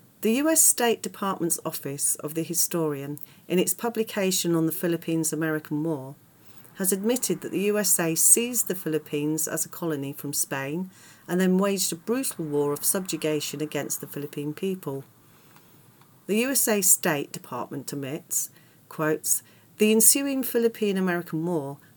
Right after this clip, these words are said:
lasted three years and resulted in the death of over four thousand two hundred American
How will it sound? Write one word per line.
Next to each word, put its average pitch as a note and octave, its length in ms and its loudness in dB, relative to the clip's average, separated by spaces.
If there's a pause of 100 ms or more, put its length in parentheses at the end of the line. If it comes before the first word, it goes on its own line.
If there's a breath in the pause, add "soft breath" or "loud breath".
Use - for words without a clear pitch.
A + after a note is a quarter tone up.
lasted F3+ 400 0
three A#3 260 0
years D3+ 500 0 (200 soft breath)
and E3 140 0
resulted G#3+ 500 2
in F3 140 0
the E3 60 0
death D#3+ 340 -2
of E3+ 140 -4
over D#3+ 240 -2
four G#3 280 -4
thousand E3+ 460 -2
two A3 200 2
hundred E3 300 -2
American D3+ 640 -4